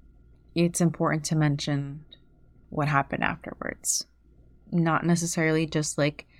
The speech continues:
the library that was opened by the mothers, but, like, what the individual survivors as well, like, how they used this to move forward, how they just tried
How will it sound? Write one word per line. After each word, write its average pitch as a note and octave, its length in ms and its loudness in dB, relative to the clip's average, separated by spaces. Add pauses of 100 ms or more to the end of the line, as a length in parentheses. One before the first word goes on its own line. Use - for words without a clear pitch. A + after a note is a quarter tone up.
(400)
the D#3+ 100 -2
library G#3+ 500 4
that G3+ 160 2
was F#3 160 -4
opened F3 360 0
by E3 140 -2
the D#3+ 140 0
mothers, D#3 680 -4 (180)
but, D#3+ 140 -4
like, D#3 320 -4
what E3 420 -2
the D#3 300 -2
individual D#3 460 -2
survivors D#3 600 -2
as D#3 260 -4
well, E3 220 -2
like, D#3 260 -2 (880)
how F3 320 2
they F3 140 6
used D#3+ 440 2
this - 520 -4 (560)
to - 140 -2
move D#3+ 280 2
forward, - 640 -4 (1080)
how D3 220 4
they D#3 140 4
just D3 260 -4
tried E3+ 640 2